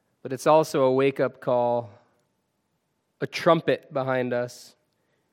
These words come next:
that jolts us into action, into expectant, urgent action as we await your kingdom on earth as it is in heaven.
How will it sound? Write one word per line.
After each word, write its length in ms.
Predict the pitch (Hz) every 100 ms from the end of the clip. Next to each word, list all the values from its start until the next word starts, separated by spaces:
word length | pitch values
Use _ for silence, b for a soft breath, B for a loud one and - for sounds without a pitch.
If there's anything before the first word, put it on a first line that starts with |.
| _
that 180 | - 139
jolts 520 | 127 147 175 196 -
us 240 | 175 139 -
into 260 | 139 131
action, 580 | 120 123 123 - 120 120 - _ _ _ _ _ _ _ _ _ _ _
into 260 | 139 135 135
expectant, 1080 | 123 - - - 185 190 - - 135 127 - _ _
urgent 560 | 190 247 156 139 120 - -
action 580 | 123 117 - - 117 - _ _ _ _ _ _ _ _ _ _
as 160 | 147 127
we 160 | 139
await 560 | 139 135 139 165 180 - _ _ _ _
your 300 | 143 139 151
kingdom 580 | 147 156 135 120 110 110 _ _ _ _ _ _ _ _ _
on 100 | 123
earth 300 | 123 131 127
as 160 | 113 -
it 80 | 120
is 120 | 113
in 120 | 110
heaven. 260 | 104 95